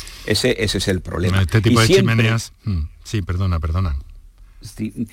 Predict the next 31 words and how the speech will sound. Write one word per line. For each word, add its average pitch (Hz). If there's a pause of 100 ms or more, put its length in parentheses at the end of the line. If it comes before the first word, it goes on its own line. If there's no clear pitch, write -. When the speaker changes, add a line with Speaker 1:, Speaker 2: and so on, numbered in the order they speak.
(120)
Speaker 1:
siempre, 160
siempre, 123
cuando 117
hay 165 (260)
una, 147
eh, 123
chimenea, 113
un 131
elemento, 127
una 123
estufa 127
de, 117
de 107
combustión, 110 (320)
eh, 107 (200)
la, 110
la, 104
la 120
copa 131
de, 123
de, 120
de, 117
de 117
carbón 123
y 123
picón 131
de, 120
de, 117
de 120
las 117
casas, 127